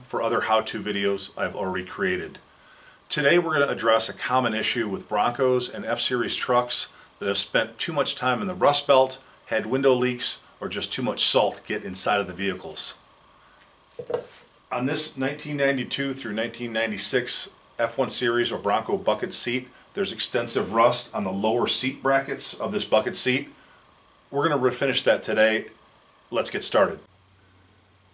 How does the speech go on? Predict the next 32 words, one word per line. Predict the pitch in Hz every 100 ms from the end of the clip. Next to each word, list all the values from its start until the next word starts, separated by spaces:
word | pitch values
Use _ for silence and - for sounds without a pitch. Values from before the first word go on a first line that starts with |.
| _
Before | - 117 170 180
you | 175
remove | 156 139 131
the | 107
two | - 143
fifteen | 117 - 151 - 160 147
millimeter | 143 135 131 117
bolts | 92 104 107 - - -
attaching | - - 123 117 120
the | 95
front | - 120 117
seat | - 131 -
brackets | 101 92 101
to | - 107
the |
floor, | 95 120 101 85 - - - - - -
you'll | 120
wanna | 117 131 117
spray | - 139 123
the | 107
underside | 120 123 - 131 117
of | 104
each | 123 120 -
bolt | 120 110 - -
with | 104 -
W | 107 98 110
D | 107
forty | - 120 117 117
or | 101 101
P | - 117
B | 110
Blaster | 101 104 107 - 117 113